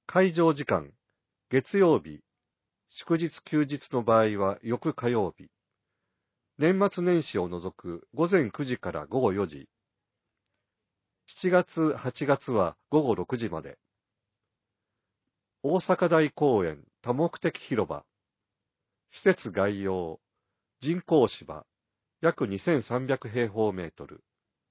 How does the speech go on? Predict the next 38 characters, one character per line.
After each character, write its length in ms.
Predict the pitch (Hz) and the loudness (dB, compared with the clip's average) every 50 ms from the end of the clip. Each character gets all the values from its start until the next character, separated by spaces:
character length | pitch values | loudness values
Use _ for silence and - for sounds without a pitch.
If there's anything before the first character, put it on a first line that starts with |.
| _ _ _ _ _ _ - | _ _ _ _ _ _ 2
防 180 | 147 170 180 | 2 2 2
球 300 | - - - 170 160 156 | 2 0 0 2 2 2
ネ 120 | 143 147 135 | 2 0 -2
ッ 60 | - _ _ _ | -2 _ _ _
ト、 240 | - 87 80 80 - _ _ _ | -8 -6 -6 -8 -10 _ _ _
照 260 | - - 151 156 160 | -6 -2 0 0 2
明 220 | 156 156 151 143 | 2 0 0 0
設 260 | - - 135 - - 82 | -2 -4 -8 -8 -8 -14
備 160 | 76 78 78 | -12 -10 -10
あ 100 | 76 73 | -10 -12
り。 140 | - _ _ _ _ _ _ _ _ _ _ _ _ _ _ _ _ _ _ _ _ _ _ _ _ _ _ _ _ _ _ _ - | -14 _ _ _ _ _ _ _ _ _ _ _ _ _ _ _ _ _ _ _ _ _ _ _ _ _ _ _ _ _ _ _ -8
利 140 | - 127 147 | -2 2 4
用 200 | 165 180 185 170 | 4 4 4 2
開 220 | - 160 165 156 | 2 0 0 0
始 160 | - - 139 | 0 -6 -10
日、 240 | 104 82 78 143 _ _ _ _ _ _ _ _ _ _ _ _ _ _ | -10 -10 -12 -16 _ _ _ _ _ _ _ _ _ _ _ _ _ _
四 180 | - - 147 | -14 -8 -2
月 320 | 143 165 175 - - - 160 | 0 0 0 0 -2 -8 -8
一 300 | - - 156 147 131 - | -4 0 0 0 0 0
日 240 | 139 127 - - - | -4 -4 -4 -8 -16
金 220 | - - 131 127 123 | -10 -6 -4 -2 0
曜 220 | 120 104 92 76 | 0 0 0 -2
日。 180 | 69 69 65 _ _ _ _ _ _ _ _ _ _ _ _ _ _ _ _ _ _ _ _ _ _ _ _ _ _ _ _ _ _ _ _ - | -6 -12 -20 _ _ _ _ _ _ _ _ _ _ _ _ _ _ _ _ _ _ _ _ _ _ _ _ _ _ _ _ _ _ _ _ 0
利 80 | 131 151 | 4 4
用 240 | 175 180 185 180 | 6 6 6 4
方 280 | 165 - 180 160 147 113 | 2 2 2 4 4 4
法。 420 | - - 90 82 78 69 - - _ _ _ _ _ _ _ _ _ _ _ _ _ _ _ - | 2 -2 -8 -6 -6 -6 -10 -14 _ _ _ _ _ _ _ _ _ _ _ _ _ _ _ 0
午 120 | - 175 196 | 4 4 6
前 240 | 196 202 170 135 117 | 6 6 4 2 0
九 140 | - 156 | -2 -4
時 140 | 143 139 127 | -2 -2 -2
か 120 | - 110 92 | -2 -2 0
ら 220 | 87 82 87 - _ - | 0 -2 -4 -6 _ -4
午 120 | 143 151 | -2 2
後 120 | 160 147 | 4 4
四 120 | 135 123 110 | 4 4 0
時 120 | 90 92 | -2 -4
は 220 | 80 82 78 78 | -8 -6 -8 -8